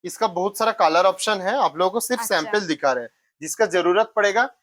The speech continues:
Speaker 1: सैयद इंटरनेशनल का नंबर वीडियो में रहेगा।
Speaker 2: Mainly অনলাইন ডেলিভারি অপশনটাই রয়েছে, ঘরে বসেও এক পিসও পারচেজ করতে
Speaker 1: ये
Speaker 2: পারেন।
Speaker 1: तोसर कलर का है।
Speaker 2: ওয়াও, এটা কিন্তু বিউটিফুল রয়েছে, ওপর ওয়ার্ক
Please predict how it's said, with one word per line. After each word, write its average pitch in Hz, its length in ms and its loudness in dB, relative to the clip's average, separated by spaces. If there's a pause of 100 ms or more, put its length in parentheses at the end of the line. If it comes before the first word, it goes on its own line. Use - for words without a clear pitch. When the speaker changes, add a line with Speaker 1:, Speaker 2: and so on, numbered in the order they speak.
Speaker 1:
सैयद 196 400 0
इंटरनेशनल 208 560 -2
का 208 120 0
नंबर 185 340 2
वीडियो 170 300 0
में 170 120 0
रहेगा। 156 420 2 (100)
Speaker 2:
Mainly 339 520 -2
অনলাইন 302 500 2 (380)
ডেলিভারি 285 360 0
অপশনটাই 330 540 0
রয়েছে, 294 340 2
ঘরে 294 300 0
বসেও 285 280 -4
এক 254 220 2
পিসও 294 200 -10
পারচেজ 254 360 -4
করতে 202 260 -12
Speaker 1:
ये 151 80 -4
Speaker 2:
পারেন। 208 260 -6
Speaker 1:
तोसर 180 380 2
कलर 160 320 4
का 135 160 -2
है। 110 160 -10
Speaker 2:
ওয়াও, 208 280 2
এটা 233 200 -4
কিন্তু 339 260 -6
বিউটিফুল 330 640 -4
রয়েছে, 339 420 2
ওপর 294 240 -2
ওয়ার্ক 247 320 2